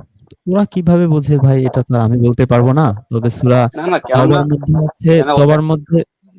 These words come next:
Speaker 1: আচ্ছা। জি, আচ্ছা। সৌদি আরবের ব্যাপারে, আরবদের ব্যাপারে সূরা মায়েদার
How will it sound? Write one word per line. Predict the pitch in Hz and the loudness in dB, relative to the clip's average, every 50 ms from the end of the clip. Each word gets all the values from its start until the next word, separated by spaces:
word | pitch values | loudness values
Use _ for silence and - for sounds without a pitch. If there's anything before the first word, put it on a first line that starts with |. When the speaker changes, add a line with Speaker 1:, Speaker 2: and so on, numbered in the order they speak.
| - - _ - | -20 -18 _ -8
Speaker 1:
আচ্ছা। | 113 - - - 95 87 104 _ _ _ _ _ _ _ _ _ _ _ _ _ _ _ _ _ _ _ - 113 | -8 -8 -6 -8 -8 -10 -10 _ _ _ _ _ _ _ _ _ _ _ _ _ _ _ _ _ _ _ -12 -8
জি, | 110 104 - - - _ | -6 -6 -8 -8 -10 _
আচ্ছা। | - - - - - - 117 - | -12 -12 -10 -8 -8 -8 -8 -10
সৌদি | - - - - 131 131 135 143 151 | -14 -18 -6 -2 -2 0 2 2 2
আরবের | 160 170 175 180 180 180 190 196 196 190 175 - _ _ - - 139 | 4 4 4 2 2 2 2 2 0 0 -4 -8 _ _ -20 -6 -2
ব্যাপারে, | 147 131 - - 185 190 208 214 208 | -2 -2 0 0 0 0 0 0 0
আরবদের | - - 127 143 151 156 156 170 160 | 0 0 0 0 0 0 0 0 0
ব্যাপারে | 160 170 160 - 170 175 180 175 | 2 0 0 0 0 0 0 -2
সূরা | - - - 131 147 147 | -2 -4 -2 0 0 0
মায়েদার | 139 131 123 123 127 131 135 156 170 170 123 | 0 0 0 0 0 0 0 0 0 2 0